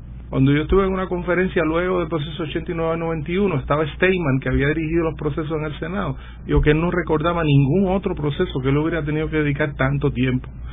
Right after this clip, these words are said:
Se simuló la independencia como escenario, se simuló el ela modificado, se simuló la estadidad. En ese momento no había grupos adel-, adelantando la libre asociación, así que esos eran los tres escenarios.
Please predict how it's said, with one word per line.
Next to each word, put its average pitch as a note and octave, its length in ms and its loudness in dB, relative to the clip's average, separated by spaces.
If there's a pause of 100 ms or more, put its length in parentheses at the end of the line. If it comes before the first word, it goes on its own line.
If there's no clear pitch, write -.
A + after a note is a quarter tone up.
(320)
Se D#3 140 4
simuló D3+ 420 6
la F#3+ 120 8
independencia C#3+ 800 2
como A#2+ 220 -2
escenario, A2+ 520 -4 (360)
se C#3+ 120 4
simuló C3+ 420 6
el D3+ 100 6
ela E3+ 240 4
modificado, B2 760 2
se A2+ 200 -8
simuló A#2+ 320 0
la C#3+ 80 2
estadidad. B2+ 480 0 (520)
En B2+ 80 0
ese B2 120 -2
momento D3+ 380 0
no C#3+ 160 4
había C#3+ 160 2
grupos C#3+ 380 2
adel-, C#3 200 0
adelantando C3 520 -2
la C#3 80 2
libre C#3 180 4
asociación, C#3+ 460 -2
así C3 200 -2
que C#3 80 2
esos C3+ 120 0
eran D3 160 4
los C#3 120 2
tres C#3+ 280 2
escenarios. C3 480 0